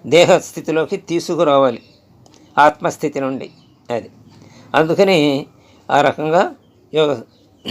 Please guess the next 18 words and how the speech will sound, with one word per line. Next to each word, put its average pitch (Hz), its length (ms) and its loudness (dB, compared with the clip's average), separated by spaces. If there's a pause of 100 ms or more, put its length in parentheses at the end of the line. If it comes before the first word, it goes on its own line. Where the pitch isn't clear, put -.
(140)
శక్తితో 151 480 -2 (500)
ఆయన 135 200 -2
శరీరంలో 139 580 0
ప్రవేశించింది. 135 720 -2 (500)
మళ్ళీ 247 460 4
కుంభరూప 208 600 2
దేహంలో 156 540 -2
ప్రవేశించి, 147 880 -6 (360)
అంటే 147 260 2
ఆయన 170 160 2 (520)
చెలింపజేసింది, 190 760 2
ఇక 190 360 -4
తర్వాత 196 300 2
అక్కడ 185 220 0
ఉండలేదు, 170 400 2 (140)
మళ్ళీ 175 440 2 (640)
వచ్చేసింది 180 460 2
బయటికి. 135 360 4